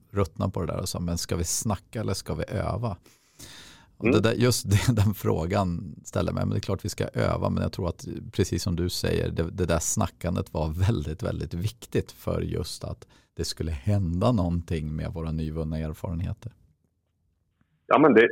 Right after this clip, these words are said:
Speaker 2: det är ju lite grann som, eh, eh, en idrottsutövare som låter bli att stretcha för man tycker att det tar en jävla massa tid och det är rätt tråkigt.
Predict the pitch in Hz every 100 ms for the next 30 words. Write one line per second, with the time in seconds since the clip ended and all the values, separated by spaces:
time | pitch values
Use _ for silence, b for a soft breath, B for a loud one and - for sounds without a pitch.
0 | 95 117 127 143 135 - - 113 101 -
1 | 95 90 90 90 85 78 - _ - 85
2 | 80 76 76 - - 92 90 80 85 78
3 | - _ - 85 - 87 - 110 113 85
4 | 78 73 73 - - 92 85 - - 92
5 | 85 87 78 76 - 90 80 - - 95
6 | - _ _ _ _ _ 95 90 - -
7 | 82 90 - 82 78 78 78 71 76 76
8 | - - 82 73 73 76 73 76 - -
9 | 73 - - 90